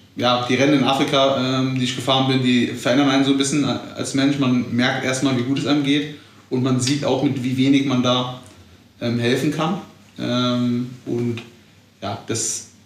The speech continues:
ist für mich einfach ein, ein gutes Gefühl, da, da Teil zu sein. Und, ähm, jetzt im, im Mountainbike, ähm, muss man auch sagen, ist der, ist Material halt schon wichtig und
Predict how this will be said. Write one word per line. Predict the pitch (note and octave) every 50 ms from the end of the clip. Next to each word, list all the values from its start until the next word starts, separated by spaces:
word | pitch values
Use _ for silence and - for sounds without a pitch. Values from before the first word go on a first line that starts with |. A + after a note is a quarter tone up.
| _ _ _ _ -
ist | C#3 C#3 -
für | - C3
mich | B2+ C3+ C#3 C3+ C3+ B2+
einfach | B2+ C3 C3+ B2+ B2 - B2
ein, | A#2+ A#2+ A#2+ A#2+ A#2+ A#2+ A#2 A#2+
ein | B2 B2
gutes | - C#3 C3+ C3 -
Gefühl, | - A#2 - - C#3+ C3+ B2
da, | B2+ A#2+ A#2+ A#2 - - - - - - - - - - -
da | - A#2+
Teil | A#2+ - B2+ C3 C#3+ C#3
zu | - D3+
sein. | C3 C3+ C3 B2+ C3+ C3+ C3+ C3+ A2 A2+
Und, | A#2 A#2 A#2+ A#2+ -
ähm, | A#2 A2+ A2+ A#2 A#2 A#2 A#2 A2+ A#2
jetzt | A2+ A2+ - A#2+
im, | A#2+ A#2+ A#2 A#2 - - - - - - - - - - -
im | B2 B2
Mountainbike, | B2 B2 B2+ B2+ B2+ B2 A#2+ A#2 A#2 - - - - - - - - - - - - - A#2
ähm, | A#2 A2+ A2+ A2
muss | A#2 A#2+ -
man | B2 A2
auch | A2+ -
sagen, | - A2+ A#2 A#2+ B2+
ist | B2 - -
der, | - B2 A#2 G2+ F2
ist | - - - -
Material | B2+ B2 A#2+ A#2+ A#2 A#2 A#2 B2 B2 B2
halt | A#2+ A#2+ A#2+ A#2+ - - - - -
schon | - C#3 C3+ C3 C3 B2+ C3 - - - - - -
wichtig | C#3+ D3+ C#3+ - - D3 C#3 -
und | A#2 A#2+ A#2+ A#2